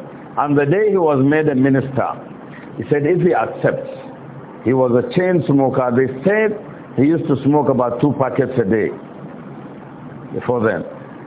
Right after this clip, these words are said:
He said if he accepts that position, he will have to stop smoking. So what's the reason why he stopped smoking? Because he has become minister. He said it's not right for him as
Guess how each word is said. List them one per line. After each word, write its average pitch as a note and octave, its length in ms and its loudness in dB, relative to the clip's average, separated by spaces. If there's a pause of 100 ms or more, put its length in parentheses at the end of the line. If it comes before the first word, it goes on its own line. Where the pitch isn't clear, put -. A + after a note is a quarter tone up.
(140)
He - 80 -16
said C#3+ 160 4
if C3+ 220 0
he C3+ 120 4
accepts E3 640 0 (100)
that - 380 0
position, G#2+ 480 -2 (720)
he B2 100 4
will A#2+ 180 4
have C#3 320 -2
to A#2+ 80 2 (120)
stop A#2+ 160 0 (100)
smoking. G2+ 400 -2 (4000)
So A2+ 80 2
what's D3 240 2
the D3 100 4
reason C#3 300 2
why C3 220 2
he - 80 -4
stopped A#2+ 240 0
smoking? A2+ 420 2
Because B2+ 300 2
he A#2+ 80 2
has G#2+ 180 2
become A2+ 280 0
minister. G2+ 400 -2 (680)
He - 60 -18
said C3 160 2
it's A#2 160 2
not C#3+ 300 2
right C3 240 2 (100)
for A2+ 160 2
him C#3 280 2
as A2+ 140 0